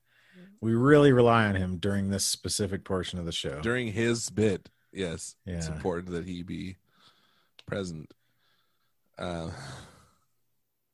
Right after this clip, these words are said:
Speaker 2: what else is new? Oh, I haven't talked about my baritone yet on the podcast.
Speaker 1: Oh, yeah.
Speaker 2: I talked about, like, wanting to do it, but I didn't talk about having, actually having done it. So I went on Amazon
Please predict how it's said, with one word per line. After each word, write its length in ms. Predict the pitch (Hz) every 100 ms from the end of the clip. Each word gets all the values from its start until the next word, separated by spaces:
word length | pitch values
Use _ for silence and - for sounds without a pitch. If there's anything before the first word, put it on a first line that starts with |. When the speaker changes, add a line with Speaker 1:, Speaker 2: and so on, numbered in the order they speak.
| _ _ _ - - _ _ _ _ -
Speaker 2:
what 120 | 90
else 260 | 117 - - _
is 180 | 101 104
new? 220 | 92 98
Oh, 140 | 147
I 100 | 165
haven't 220 | 170 202 175
talked 260 | 160 -
about 280 | 143 101 85
my 320 | 104 95 92 90
baritone 640 | 90 117 135 - 85 87
yet 280 | 85 85 85 _ _ _ _ -
on 120 | 87
the 60 | 87
podcast. 680 | 87 85 - 82 - - - _ _ _ _ _
Speaker 1:
Oh, 60 | 139
yeah. 240 | 160 147 - _ -
Speaker 2:
I 40 |
talked 260 | 101 135 147
about, 240 | 127 90
like, 140 | 92 92
wanting 380 | 90 101 110 101
to 100 | 87
do 160 | 87
it, 160 | 85 69
but 120 | 87
I 40 | 85
didn't 240 | 92 78
talk 180 | 95 92
about 260 | 87 73
having, 380 | - 71 87 78 -
actually 300 | 90 - 92
having 220 | 92 80
done 180 | 82 87
it. 100 | 85
So 140 | - 90
I 40 |
went 180 | 101 107
on 100 | 95
Amazon 600 | 95 98 92 87 87